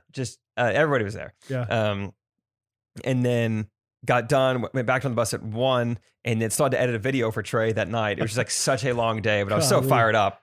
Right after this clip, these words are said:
Speaker 1: on adrenaline, like, it didn't matter. I was
Speaker 2: Sure.
Speaker 1: having a great day.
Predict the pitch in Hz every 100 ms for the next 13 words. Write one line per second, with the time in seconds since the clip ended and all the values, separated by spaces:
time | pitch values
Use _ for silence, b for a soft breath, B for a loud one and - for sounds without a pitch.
0 | - 110 101 110 101 - 90 98 90 90
1 | 65 65 120 - 147 135 95 95 92 90
2 | 90 87